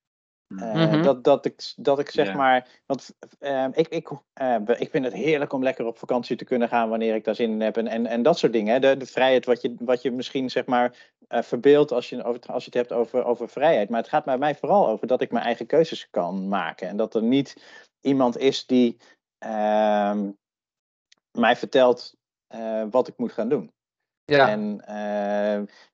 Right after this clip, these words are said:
Speaker 2: dat, ik bedoel, dat zijn de dingen waar ik, waar ik net als jou, eh, net als jij, Martin, in, in het, ehm, in, in mijn loondienstverleden,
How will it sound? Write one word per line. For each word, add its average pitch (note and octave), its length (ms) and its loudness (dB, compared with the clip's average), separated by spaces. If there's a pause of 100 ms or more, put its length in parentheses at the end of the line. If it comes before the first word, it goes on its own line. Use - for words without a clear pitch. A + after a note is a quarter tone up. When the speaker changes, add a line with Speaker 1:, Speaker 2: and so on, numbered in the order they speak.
Speaker 2:
dat, B2 280 2
ik A#2 160 -4
bedoel, C3 200 2
dat C3+ 140 2
zijn C#3+ 200 2
de C3+ 100 2
dingen C#3 280 0
waar C3 160 6
ik, B2 100 -2 (100)
waar B2 140 -2
ik B2 80 -6
net C3 180 -4
als B2 100 -4
jou, C#3 400 2
eh, A#2+ 880 -2
net C3 180 -4
als - 80 -12
jij, C#3+ 160 4
Martin, B2+ 340 0
in, A#2+ 180 -6
in A#2+ 180 -6
het, A#2 200 -6 (100)
ehm, A2+ 680 0 (500)
in, B2+ 260 2
in C3 160 -2
mijn B2 140 4
loondienstverleden, A#2 1400 2